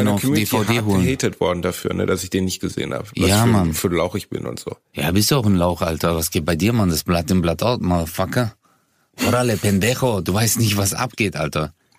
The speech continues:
Speaker 2: Blood in Blood Out ist eigentlich genau das gleiche Prinzip. Also, das ist ein Megafilm, Mann. Das ist, da geht's, ähm, halt auch einfach um, um Schichten, um Rassen, äh, und was du halt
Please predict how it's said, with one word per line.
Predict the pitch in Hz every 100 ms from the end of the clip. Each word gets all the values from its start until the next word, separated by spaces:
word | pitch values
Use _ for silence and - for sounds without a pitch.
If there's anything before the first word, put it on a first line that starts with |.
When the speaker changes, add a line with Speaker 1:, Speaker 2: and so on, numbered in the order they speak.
| _ _ _ - 113
Speaker 2:
Blood | 113 156
in | 156
Blood | 135 135
Out | 175
ist | 165 143
eigentlich | 147 143 139 - - _ -
genau | 98 113 135
das | 135 107
gleiche | 110 120 120
Prinzip. | 113 101 - - - 92
Also, | 82 85 85 85 - -
das | - -
ist | -
ein | - 101 101
Megafilm, | 117 104 95 95 78
Mann. | 73 80 76
Das | 87
ist, | 87 - - _ - - - - - - - _
da | 101
geht's, | 101 104 -
ähm, | 104 104 104 101 98 - - _ - _ - _ - -
halt | 101 92
auch | 113 110
einfach | 113 113 101
um, | - 95 98 95 90 -
um | 92 92 92 - -
Schichten, | - - 131 - 123 120 110
um | 92 92
Rassen, | 90 113 - 113 104 85 - -
äh, | 90 90 90 87
und | - 92 90 90 - - _ _ _ _ _ _ _ _
was | 95 95
du | 110
halt | 104 107 92 - -